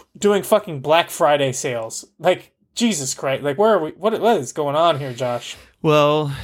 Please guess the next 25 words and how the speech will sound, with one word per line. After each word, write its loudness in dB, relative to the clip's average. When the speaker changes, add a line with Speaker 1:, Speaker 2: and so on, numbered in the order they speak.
Speaker 2:
it -4
is 0
the -2
D 2
S 0
A, 2
which -2
I, 0
you -4
know, -6
I -4
think -2
I 2
had 0
a, 0
a -6
couple 0
of -2
minutes 0
of -4
thinking -2
they 2
were, 0
they 2
were -2